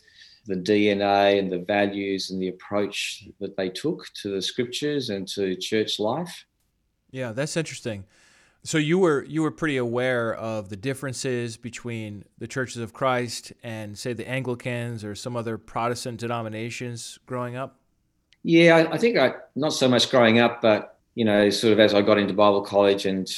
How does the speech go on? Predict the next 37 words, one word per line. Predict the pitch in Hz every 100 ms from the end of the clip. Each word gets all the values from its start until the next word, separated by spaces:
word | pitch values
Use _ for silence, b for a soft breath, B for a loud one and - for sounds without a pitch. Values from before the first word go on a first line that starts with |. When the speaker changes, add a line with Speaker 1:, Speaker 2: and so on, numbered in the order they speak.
| - 101
Speaker 1:
and | 98
then | 110
I | 107 101 98
was | 95 90 - -
involved | 107 98 107 104 101
with | 98 -
other | 107 101
denominations | 95 98 98 98 98 98 - 95 95 95 - -
in | 98 98 95
various | 101 98 95 - -
organizational | 113 104 95 87 101 107 113 110
activities | 107 - 110 113 113 117 110
and, | 95 101
yeah, | 110
just | 123 180
appreciated | 123 127 117 127 113 104
the | 101
differences | 95 131 151 147 175 185 180 - b b b
in, | 110 98 98
in | 107
the | 95
different | 101 110 101
approaches. | - 110 113 139 131 - _ _ _ _ _
Speaker 2:
Yeah. | 117 117 92 _
And | 147
so | - 156
after | 170 170
this, | 156 151 135 -
how | - 139 156
did | 156 131
you | 139 135
end | 127 127
up | 123 -
getting | 123 117
started | - 127 117 113
in | 113
ministry? | 123 117 - 90